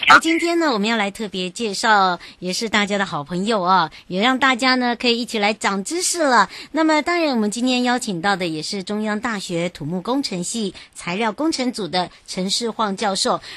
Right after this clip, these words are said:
而对于他的背景呢，我们也特别的来介绍他一下。呃，当然瑶瑶也有 Google 一下哦，让大家可以更认识他。他在我们的中央大学土木工程系呢，是我们的教授之外，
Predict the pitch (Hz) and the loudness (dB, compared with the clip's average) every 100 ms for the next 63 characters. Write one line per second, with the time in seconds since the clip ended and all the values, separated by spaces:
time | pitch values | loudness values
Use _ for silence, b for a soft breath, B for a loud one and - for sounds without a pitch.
0 | - 240 381 359 311 330 302 370 330 220 | -4 -2 0 0 -2 -2 -2 -2 -4 -4
1 | 202 202 214 214 196 - 277 247 208 202 | -4 -2 -2 -4 -6 -2 -2 -2 -4 0
2 | 190 202 - - 302 233 226 190 196 190 | 0 0 -2 0 0 2 2 2 2 2
3 | 175 214 170 160 175 175 214 226 196 165 | 2 2 2 2 -2 -2 0 0 0 0
4 | 165 185 190 - 220 220 196 160 160 - | 0 0 -2 -4 -6 -4 -2 -4 2 4
5 | 175 180 B B - 247 240 226 233 233 | 4 2 B B 4 4 2 2 2 0
6 | 226 190 254 233 226 220 220 220 220 220 | -4 -2 -2 0 -2 -2 -4 0 0 -2
7 | B - 262 254 269 254 233 220 180 185 | B -4 -2 0 0 0 -2 -4 -2 -2
8 | 202 226 226 233 226 208 190 180 180 196 | -4 -4 -4 -2 -2 -2 -6 -6 -4 -4
9 | 220 233 214 190 185 247 233 202 190 190 | -4 -4 -4 -6 -6 -4 -4 -2 -2 -4
10 | 220 170 156 175 208 190 196 - - 233 | -4 -4 -4 -4 -4 -4 -6 -4 0 2